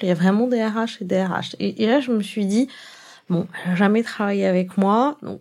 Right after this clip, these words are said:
le seul, la seule relation qu'on peut avoir, elle est potentiellement business, hein, euh, même si ensuite, euh, voilà, on, on est devenus amis. Et,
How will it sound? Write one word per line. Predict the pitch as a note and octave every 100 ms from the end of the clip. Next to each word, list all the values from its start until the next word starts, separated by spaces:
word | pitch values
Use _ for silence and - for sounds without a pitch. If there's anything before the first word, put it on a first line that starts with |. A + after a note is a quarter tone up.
| -
le | - G2 G#3
seul, | G3 A#3
la | - -
seule | F#3 B3+
relation | B3 A3 G3 -
qu'on | G#3 G#3
peut | F#3+
avoir, | G3 G#3 F#3+
elle | C#3+
est |
potentiellement | C3+ G3 F#3+ F#3 G3 F#3+ F#3+
business, | E3 F3 F#3 A#3+ C4+ -
hein, | G#3 A#3 G3
euh, | F#3 F#3 F#3 - - F#3+ F3+
même | - F#3+
si | F#3+ -
ensuite, | F#3 G3+ F#3
euh, | - -
voilà, | - -
on, | - - -
on | F#3+
est | F3+
devenus | F#3 F#3+ F#3+
amis. | A3 F4 - - - - - _ -
Et, | A3+ B3+ C#4+ C#4+